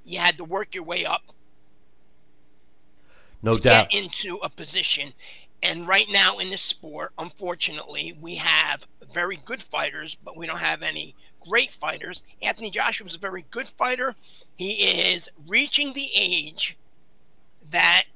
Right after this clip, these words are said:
Speaker 1: in the last two eras, heavyweights have come into their prime, like a Lennox Lewis,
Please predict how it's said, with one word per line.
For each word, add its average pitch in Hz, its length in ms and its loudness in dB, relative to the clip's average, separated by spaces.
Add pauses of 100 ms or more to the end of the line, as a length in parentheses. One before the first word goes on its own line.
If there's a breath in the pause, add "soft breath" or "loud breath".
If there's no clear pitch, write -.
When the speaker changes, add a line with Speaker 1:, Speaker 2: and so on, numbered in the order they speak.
Speaker 1:
in 180 120 -6
the 165 80 -8
last 214 480 4
two 262 280 -4
eras, 156 540 0 (640)
heavyweights 220 600 0
have 180 160 0
come 196 180 -2
into 202 200 -4
their 180 140 -4
prime, 156 480 -8 (320)
like 165 160 -6
a 180 60 -10
Lennox 185 400 -2
Lewis, 175 460 -6